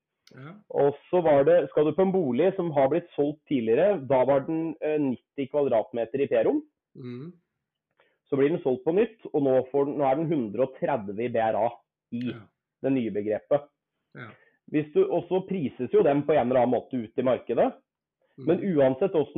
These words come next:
Speaker 2: du priser den da, så vil jo den ha en lavere snitt kvadratmeterpris
Speaker 1: Ja.
Speaker 2: enn det den ble i godt for forrige gang. Og så er jo da spørsmålet, løper forbrukerne rundt og tenker at nå kommer jeg til å gjøre et kupp, for nå får jeg jo egentlig en større bolig enn det jeg har fått før, ikke sant?
Speaker 1: Ja.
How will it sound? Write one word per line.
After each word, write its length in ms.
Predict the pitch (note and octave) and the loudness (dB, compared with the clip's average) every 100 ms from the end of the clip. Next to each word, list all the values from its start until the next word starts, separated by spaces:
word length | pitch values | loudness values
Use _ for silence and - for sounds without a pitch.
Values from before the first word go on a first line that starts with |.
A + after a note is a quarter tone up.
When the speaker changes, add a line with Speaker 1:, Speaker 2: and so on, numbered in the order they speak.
| E3+ | -4
Speaker 2:
du 20 | F3 | -2
priser 500 | F3+ A#2+ - D3 D3 | -4 -6 -4 0 2
den 200 | D3 D3 | 2 4
da, 180 | F3+ | 2
så 100 | F#3+ | 0
vil 120 | D#3+ D3+ | -2 -2
jo 80 | E3 | 2
den 200 | C#3+ B2+ | 0 2
ha 160 | C#3+ | 0
en 180 | D#3+ E3 | 0 0
lavere 680 | D#3+ B2+ G#2 G#2 A2+ C#3+ D3+ | 2 2 0 -2 -2 -2 -2
snitt 220 | B2 A#2 _ | -8 -8 _
kvadratmeterpris 920 | D3 C3+ A2+ G2+ B2 A2+ B2 A#2 C#3 C#3+ | -2 2 2 0 -4 -4 -4 -6 -6 -4
Speaker 1:
Ja. 40 | |
Speaker 2:
enn 60 | C#3 | -2
det 120 | A#2+ | -2
den 80 | A2+ | 0
ble 240 | B2 C3+ C3 | 2 0 0
i 120 | C3+ | -4
godt 240 | B2+ B2 _ | -4 -6 _
for 100 | C3+ | -2
forrige 220 | C#3 A2+ | 0 2
gang. 220 | D3 C#4 - _ _ _ _ _ _ _ _ _ _ _ _ - | 2 0 -6 _ _ _ _ _ _ _ _ _ _ _ _ -4
Og 80 | D3 | 0
så 60 | |
er 120 | F3+ F#3+ | 2 4
jo 60 | |
da 140 | F#3 F3+ | 2 0
spørsmålet, 480 | D3+ C3+ C3+ D3 D#3 | -2 -2 -2 0 2
løper 280 | C3 - | 2 0
forbrukerne 520 | A#2 C#3 A#2+ A#2 A#2+ C3+ | -6 -4 -4 -2 -2 -2
rundt 200 | A#2+ C#3 | -4 -4
og 100 | B2+ | -4
tenker 280 | B2+ - B2 | -4 0 -2
at 100 | B2+ | 0
nå 240 | B2+ C3 C3 | 0 0 0
kommer 200 | C#3+ A#2+ | 0 0
jeg 100 | A2+ - | -2 -4
til 80 | C#3+ | -2
å 40 | C3 | 0
gjøre 160 | A#2 C3 | 0 -2
et 120 | - _ - | -6 _ -4
kupp, 300 | C#4 - _ _ _ _ _ _ | -4 -4 _ _ _ _ _ _
for 100 | E3 | -4
nå 240 | D#3 D3 D#3 | 0 0 0
får 100 | C#3 | 0
jeg 80 | D3 | 0
jo 60 | |
egentlig 180 | B2 D3+ D3+ | 0 0 -2
en 60 | - | -2
større 300 | - A#2 D3 | -4 0 0
bolig 220 | D3+ A#2 | 0 0
enn 80 | C3+ | 0
det 60 | C3 | 0
jeg 60 | C3 | 0
har 100 | C3+ | -2
fått 80 | - | 2
før, 180 | F3 | 2
ikke 120 | A3+ D#3+ | 2 2
sant? 220 | G3+ B3 | -2 -4
Speaker 1:
Ja. 200 | A2+ | -16